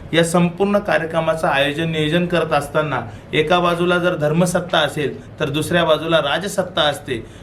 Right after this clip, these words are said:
आणि कोणतेही धर्मसत्तेचा कार्यक्रम मोठा करत असताना राजसत्तेचा आश्रय हा घ्यावाच लागतो.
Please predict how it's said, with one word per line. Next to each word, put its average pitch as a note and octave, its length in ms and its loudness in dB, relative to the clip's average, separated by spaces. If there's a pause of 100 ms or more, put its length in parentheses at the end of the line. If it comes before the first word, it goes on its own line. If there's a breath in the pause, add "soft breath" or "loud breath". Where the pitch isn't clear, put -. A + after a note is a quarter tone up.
आणि D#3+ 160 4
कोणतेही F3 500 4
धर्मसत्तेचा E3+ 760 0
कार्यक्रम D#3+ 400 2
मोठा D#3 280 0
करत D#3+ 300 0
असताना D#3+ 400 0 (340 loud breath)
राजसत्तेचा F3+ 720 2
आश्रय E3 320 0
हा E3 160 2
घ्यावाच D#3 420 2
लागतो. D3+ 500 -2